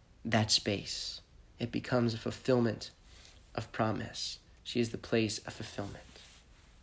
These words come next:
So before I close, though, there's one more angel I have to mention. One more person. A man who often goes unnoticed by most of us or forgotten. A man whose namesake, Joseph,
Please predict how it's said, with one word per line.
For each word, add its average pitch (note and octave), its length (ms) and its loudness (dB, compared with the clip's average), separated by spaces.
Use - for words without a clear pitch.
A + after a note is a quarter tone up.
So - 140 -6
before C3+ 360 10
I B2 100 12
close, B2+ 420 10
though, A#2+ 160 8
there's A#2 220 6
one C#3+ 300 12
more C#3+ 300 12
angel A#2 480 6
I G#2+ 60 0
have A#2+ 240 6
to A#2 80 2
mention. G#2+ 500 -2
One C#3+ 180 12
more D3 140 12
person. A2 440 4
A B2 80 6
man C3 360 10
who C#3 140 6
often D3 420 12
goes C3 360 10
unnoticed B2 600 10
by A2+ 120 8
most A#2+ 300 6
of B2 120 8
us B2 260 6
or C3+ 100 4
forgotten. A#2 600 6
A A#2+ 80 0
man B2+ 300 6
whose A#2+ 220 6
namesake, B2+ 840 6
Joseph, B2 680 8